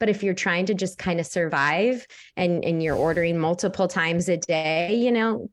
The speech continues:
c-, cut it back to the basics. Go for, go for something that's,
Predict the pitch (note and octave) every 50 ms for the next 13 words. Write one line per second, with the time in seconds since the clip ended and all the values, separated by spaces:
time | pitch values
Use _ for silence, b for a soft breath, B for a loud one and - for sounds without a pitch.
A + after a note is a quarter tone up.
0 | - - - - - - C4 A#3 A#3+ B3+ G#3 F#3 E3+ E3+ - - - F3 D#3+ D#3+
1 | D#3+ C#3+ C#3 D3+ D3 - - - - - - - - - F#3+ F3+ F3 F3 - E3+
2 | E3 E3 E3+ - - F3+ E3+ E3 - F3 E3+ - - D#3+ D#3+ D#3 E3 D#3 D3+ D#3
3 | C#3+ C3+ C#3 D3 -